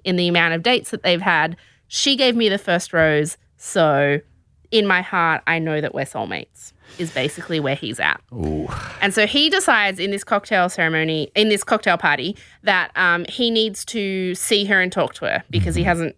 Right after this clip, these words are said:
Speaker 1: talked to her for a while. And so <laughs> he pulls her aside and he's like, "Angie, I've got you," with his dead eyes. "Angie, I've got you a present."
Speaker 2: Mm.
Speaker 1: And she's like,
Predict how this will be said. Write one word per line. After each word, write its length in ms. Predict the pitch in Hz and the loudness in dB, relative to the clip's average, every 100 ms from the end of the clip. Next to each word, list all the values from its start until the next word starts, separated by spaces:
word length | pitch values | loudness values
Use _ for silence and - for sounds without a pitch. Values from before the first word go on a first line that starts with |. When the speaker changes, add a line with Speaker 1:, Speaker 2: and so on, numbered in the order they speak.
| _ | _
Speaker 1:
talked 220 | 165 147 | -6 -6
to 60 | 151 | -4
her 100 | 151 | -4
for 140 | - | -2
a 40 | 120 | 0
while. 180 | 110 - _ _ _ - - _ _ - | 0 -4 _ _ _ -20 -20 _ _ -4
And 200 | 190 190 | -2 0
so 160 | 190 220 180 170 - - _ | -2 -2 -2 -2 -4 -6 _
<laughs> 400 | _ _ _ _ | _ _ _ _
he 380 | - 226 202 - _ _ - | -8 -4 -4 -6 _ _ -10
pulls 220 | 254 269 | -6 -2
her 100 | 285 | -4
aside 400 | - 180 139 - | -2 -2 -2 -6
and 80 | 208 | -8
he's 160 | 202 - | -8 -6
like, 480 | - - - - _ _ 175 | -8 -8 -14 -20 _ _ -8
"Angie, 420 | 170 165 170 160 160 | -6 -6 -8 -12 -12
I've 160 | - | -14
got 220 | 220 - - | -6 -6 -6
you," 280 | 190 202 196 _ | -6 -6 -8 _
with 120 | 180 175 | -14 -10
his 140 | 160 | -12
dead 280 | - 139 131 | -4 -2 0
eyes. 360 | 107 104 113 - _ _ _ _ - | 0 0 -4 -12 _ _ _ _ -2
"Angie, 400 | 185 180 165 147 - | 0 2 0 -4 -2
I've 220 | 156 - | -4 0
got 240 | 165 - | 0 2
you 140 | 165 160 | 2 2
a 80 | |
present." 580 | 151 - 156 151 147 127 _ _ _ _ _ - | 0 0 0 2 0 -2 _ _ _ _ _ -10
Speaker 2:
Mm. 280 | 85 87 180 | -4 0 0
Speaker 1:
And 100 | 165 | 0
she's 320 | 156 180 165 | 0 -2 0
like, 260 | 170 160 | 0 -2